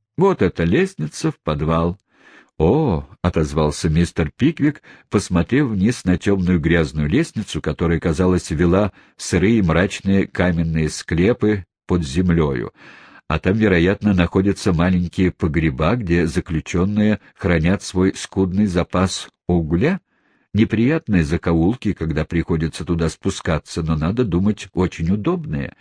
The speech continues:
«Еще бы неудобные», — отвечал джентльмен, «когда видишь, сколько народу там живет, и довольно уютно. Это и есть ярмарка». «Мой друг», — спросил мистер Пиквик, —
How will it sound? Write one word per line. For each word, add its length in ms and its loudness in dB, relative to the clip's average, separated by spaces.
«Еще 340 0
бы 120 0
неудобные», — 640 2
отвечал 440 0
джентльмен, 720 0
«когда 280 0
видишь, 360 0
сколько 440 0
народу 400 2
там 240 -2
живет, 440 -2
и 60 0
довольно 480 0
уютно. 640 -2
Это 280 0
и 80 4
есть 420 0
ярмарка». 720 -2
«Мой 220 0
друг», — 400 0
спросил 440 -2
мистер 420 -2
Пиквик, — 500 -6